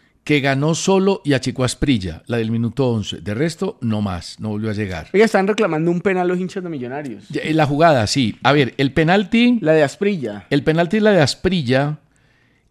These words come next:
Speaker 1: eh, al minuto cincuenta y ocho. Yo voy a
Speaker 2: Sobre
Speaker 1: dar mi
Speaker 2: Andrés
Speaker 1: opinión.
Speaker 2: Estupiñán.
Speaker 1: Para mí no es penalti. Y yo voy a explicar por qué.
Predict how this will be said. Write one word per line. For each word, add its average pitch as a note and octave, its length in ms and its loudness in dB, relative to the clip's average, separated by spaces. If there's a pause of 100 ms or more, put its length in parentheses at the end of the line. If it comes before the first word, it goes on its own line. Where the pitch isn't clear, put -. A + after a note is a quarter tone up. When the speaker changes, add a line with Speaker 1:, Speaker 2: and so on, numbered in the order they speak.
(120)
Speaker 1:
eh, D3 600 2 (220)
al D#3+ 160 4
minuto F3+ 440 2
cincuenta C#3+ 880 0
y B2+ 80 4
ocho. C3 280 2
Yo A#2+ 160 4
voy D#3+ 80 8
a - 20 8
Speaker 2:
Sobre F#3 80 10
Speaker 1:
dar - 80 8
mi G3 80 6
Speaker 2:
Andrés F3+ 180 6
Speaker 1:
opinión. D3 320 6
Speaker 2:
Estupiñán. C#3+ 680 -2
Speaker 1:
Para C#3+ 200 2
mí D3+ 120 2
no E3 240 4
es D#3+ 180 4
penalti. G#2+ 560 -4
Y A#2 60 -4
yo C#3 100 2
voy E3+ 60 4
a - 20 4
explicar B2+ 460 -2
por C3 260 -2
qué. G#2 380 -2